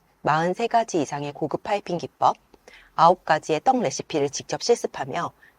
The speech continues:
시그니처 디자인인 꽃바구니,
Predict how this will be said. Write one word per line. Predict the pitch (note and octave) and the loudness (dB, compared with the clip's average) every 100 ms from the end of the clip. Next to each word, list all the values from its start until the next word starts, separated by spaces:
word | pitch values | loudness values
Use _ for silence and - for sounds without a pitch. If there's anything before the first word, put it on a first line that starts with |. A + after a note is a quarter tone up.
| _ _ _ | _ _ _
시그니처 | - B3 B3 G#3 - F#3 | 2 6 8 6 2 -4
디자인인 | C#3 D3 C#3 C#3+ A3+ E3 - | -2 -2 -2 0 0 0 -2
꽃바구니, | A3 - G#3+ E3 C3+ F#3+ | 0 2 0 -2 -2 -2